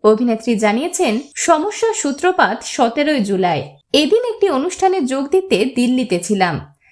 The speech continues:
যার জন্য আমি রেডিও হচ্ছিলাম। আমি জানি না আমার লেন্সগুলিতে কি ভুল ছিল, তবে আমি লেন্সগুলো পরার পর থেকেই আমার চোখে ব্যথা শুরু হয় এবং ব্যথা ধীরে ধীরে আরো বাড়তে থাকে। একটা সময়ের পরে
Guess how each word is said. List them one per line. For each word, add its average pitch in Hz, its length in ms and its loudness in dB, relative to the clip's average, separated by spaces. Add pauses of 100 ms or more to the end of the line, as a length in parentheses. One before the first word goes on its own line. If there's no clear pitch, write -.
(140)
যার 247 340 4
জন্য 392 280 -2 (200)
আমি 277 240 0
রেডিও 277 440 0
হচ্ছিলাম। 196 520 0 (340)
আমি 277 240 4
জানি 285 320 0
না 269 160 0 (360)
আমার 277 280 2
লেন্সগুলিতে 302 840 0
কি 320 180 0
ভুল 254 340 2
ছিল, 185 280 0 (460)
তবে 302 260 4
আমি 349 180 0
লেন্সগুলো 311 640 0
পরার 269 380 2
পর 254 220 0 (120)
থেকেই 302 360 2 (320)
আমার 254 320 2
চোখে 277 380 -2
ব্যথা 233 400 -2
শুরু 214 280 0
হয় 180 260 2 (240)
এবং 285 260 2 (100)
ব্যথা 269 360 0
ধীরে 311 260 -2
ধীরে 359 260 -2
আরো 320 180 0
বাড়তে 214 420 0
থাকে। 190 360 0 (420)
একটা 226 300 4
সময়ের 285 360 -2
পরে 294 300 0